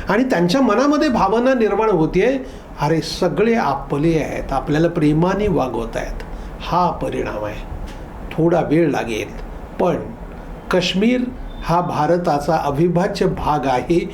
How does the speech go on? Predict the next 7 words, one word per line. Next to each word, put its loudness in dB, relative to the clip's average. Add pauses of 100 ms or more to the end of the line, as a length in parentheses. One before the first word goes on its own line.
(260)
ही 2
भावना 2 (460)
तिथल्या 2
स्थानिकांच्या 2
मनामध्ये 2
निर्माण 0
होणं, 2